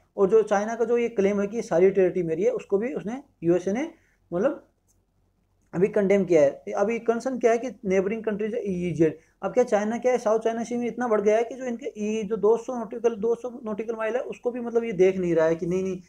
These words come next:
सारा चाइना, China Sea में रहे। तो इसे एक देश पे एकदम गलत, छोटे छोटे देश हैं उन पे मतलब एक तरह का हथियाना चाह रहा है उनको। और already China से ये, ये China पहले पर, कर भी चुका है, जो ये parcel आइलैंड है, ठीक है, ये Vietnam का था, तो उसको उन्नीस सौ चौहत्तर में वो पहले ही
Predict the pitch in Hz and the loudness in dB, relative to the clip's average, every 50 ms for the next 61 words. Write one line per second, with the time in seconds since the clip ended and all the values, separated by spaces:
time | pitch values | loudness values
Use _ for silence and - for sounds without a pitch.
0 | _ _ _ - - 170 175 180 185 175 185 175 180 180 175 185 170 175 175 170 | _ _ _ -2 0 2 2 4 2 2 0 -2 -2 -2 -2 -2 -2 -2 -2 -4
1 | - 175 170 170 165 175 202 196 247 233 196 - 220 214 185 175 170 190 190 190 | -4 -2 0 0 0 0 0 -2 -6 -10 -6 -4 -4 -4 -2 0 0 0 0 0
2 | - 220 208 226 233 208 175 175 202 208 220 208 - - 196 196 208 208 220 202 | -2 -2 -2 -2 -4 -2 0 0 0 0 -2 -6 -2 -2 -2 -2 0 -2 -2 0
3 | 185 185 196 196 202 220 220 208 196 - 220 208 220 226 220 214 208 - 220 220 | 2 2 2 2 2 -4 -6 -6 -4 -4 -6 -6 -6 -4 -4 -4 -4 -2 -4 -2
4 | 214 247 247 247 - _ _ _ _ _ _ - 180 165 175 180 180 190 196 - | 0 0 -2 -4 -8 _ _ _ _ _ _ -6 -4 0 2 2 4 4 4 4
5 | 185 160 156 156 151 147 156 147 151 - - _ _ - 190 208 - - 180 185 | 6 6 4 4 2 2 0 -2 -2 -4 -16 _ _ -4 -4 -2 -2 0 2 4
6 | 202 214 226 262 240 240 233 233 233 226 226 247 240 240 262 240 220 214 - - | 4 4 2 2 0 -2 -2 -2 -4 -6 -6 -4 -4 -4 -4 -4 -6 -2 0 0
7 | 202 202 220 208 220 220 220 214 - - 220 226 220 - - 214 220 214 233 190 | 0 0 -2 -2 -2 -2 -2 -2 0 0 -2 -2 -2 0 0 0 0 0 -2 -4
8 | 208 196 208 214 214 247 240 233 220 196 196 190 - 220 208 185 180 165 165 156 | 0 2 2 2 2 0 -2 2 2 2 2 4 2 2 4 4 4 4 2 0
9 | 151 147 147 - 220 - - 165 - - _ _ _ _ - 170 202 208 185 175 | 0 -2 -4 -6 -6 -2 -2 -2 -2 -2 _ _ _ _ -6 2 2 4 4 4
10 | 170 170 175 170 165 165 156 156 151 156 139 139 - _ _ _ _ - 202 208 | 2 2 -2 -2 -2 0 0 0 0 0 -4 -4 -6 _ _ _ _ 0 2 2
11 | 214 208 208 247 254 247 202 202 202 208 220 190 185 170 170 180 180 190 208 220 | 2 2 -2 -6 -6 -4 -2 -2 -2 -2 -2 0 0 0 0 0 -2 -2 -2 -4
12 | 214 208 - - 160 156 160 180 196 233 277 | -4 -4 0 -2 0 0 2 0 0 0 -2